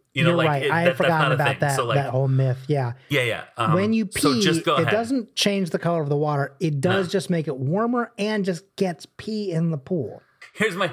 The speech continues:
Speaker 1: here's a bonus tip from, from, from me and Bugs to you. If you are in a pool and it's a very small pool and there's a fire under it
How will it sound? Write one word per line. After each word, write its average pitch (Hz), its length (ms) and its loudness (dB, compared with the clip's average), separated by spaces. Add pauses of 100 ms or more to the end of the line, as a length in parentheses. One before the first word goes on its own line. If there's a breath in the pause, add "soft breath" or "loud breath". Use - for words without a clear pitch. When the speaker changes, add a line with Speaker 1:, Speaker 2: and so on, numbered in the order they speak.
(160 loud breath)
Speaker 1:
here's 202 180 0
a 214 60 -2
bonus 170 320 -2
tip 165 240 -4
from, 147 260 -4
from, 135 320 -4
from 131 320 -2
me 135 240 0
and 117 180 -4
Bugs 117 320 -2
to 120 140 -6
you. 110 280 -2 (260 loud breath)
If 120 160 -2
you 175 160 2
are 170 100 0
in 160 140 -2
a 135 60 -2
pool 151 540 -2
and 131 120 -2
it's 123 140 -6
a 117 40 -8
very 123 280 -2
small 123 420 -4
pool 139 260 -2
and 117 140 -6
there's 113 160 -2
a 113 40 -6
fire 120 360 -2
under 127 260 -2
it 135 140 -4